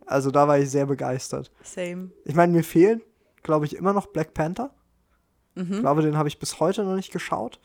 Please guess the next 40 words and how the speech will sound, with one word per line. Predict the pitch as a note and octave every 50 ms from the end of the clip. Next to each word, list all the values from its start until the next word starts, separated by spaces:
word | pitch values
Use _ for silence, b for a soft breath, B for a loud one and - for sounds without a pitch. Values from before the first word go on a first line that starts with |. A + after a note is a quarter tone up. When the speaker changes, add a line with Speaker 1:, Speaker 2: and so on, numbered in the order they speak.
| b b b b b b b
Speaker 1:
Und | - E3+ F3+ F#3 F#3 F#3 F3 - - _ _
Ant-Man | - E3+ E3 D#3+ D3+ - D#3 D3+
and | C#3 C#3 C#3 -
the | C#3
Wasp. | C3+ D3 D3 C3+ - - - - _ _ b b b b b b b b _
Speaker 2:
Oh, | - D#4+ A4 D#4+ G#3+ F#3 F3 F3+ G#3+ _ _ _ _ -
ich, | G3 -
ich, | - F3 E3+ E3 - -
ich | E3+ -
lieb | - F#3+ E3
ja | F3 D#3+
Paul | D#3 - D#3 D#3 D3+
Rudd, | D3 D3 D3 - - -
so, | - D#3+ D#3
also | - - D#3 D#3+ D#3+ D#3 D3+ D3+ - _ _ _ _
bin | - F3 E3
eine | D#3+
Ho | E3 E3+ D#3+
für | E3 - - D#3
den. | D3 D3 D3 D3+ E3 - _ _ _ _ -
Speaker 1:
Ist, | C#3 C3 -
ist | - D#3 D3 C#3 - -
das | C#3 C3 - - -
Ant-Man? | - - - D3+ D#3+ - F3+ F3+ F#3+
Speaker 2:
Ja, | G#3+ G3+ E3+ - - _ _
Speaker 1:
Ah. | - - C3 B2
Speaker 2:
der | - G3
ist | G3+ G3+
halt | G3+ F#3 F#3 D#3+
so | D3+ D3+ F3 D#3+
lustig. | F3 D#3+ E3 F3 - - D#3+ D3+ D3+
Speaker 1:
So, | C3+ C#3+ D#3
ich | D3+ - - _
kenn | - - F3 D#3 D3 D3
halt | D3 C3+ - -
keinen | - - - C#3+ C#3 C#3 C3+
der | B2+ C3
Schauspieler. | C3 - C3 C3+ C3 - - - C3 C3 C3
Das, | C3 C#3 C#3 -
so, | - D3+